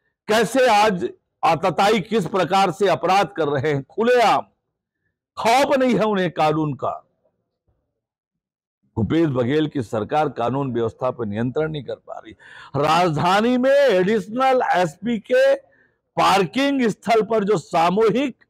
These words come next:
बलात्कार की घटना, कहां जा रहा है प्रदेश?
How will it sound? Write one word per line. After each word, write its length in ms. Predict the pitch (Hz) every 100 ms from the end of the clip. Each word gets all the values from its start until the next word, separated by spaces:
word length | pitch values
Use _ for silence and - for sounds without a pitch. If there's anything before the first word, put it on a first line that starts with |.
| _ _ -
बलात्कार 560 | 135 151 - 180 202 180
की 160 | -
घटना, 640 | 131 92 123 156 170 87 _ _ _ _ _ _ _ _ _ _ _ _ -
कहां 360 | 131 156 233
जा 140 | 208 196
रहा 240 | 185 156
है 80 | 160
प्रदेश? 480 | 123 123 113 107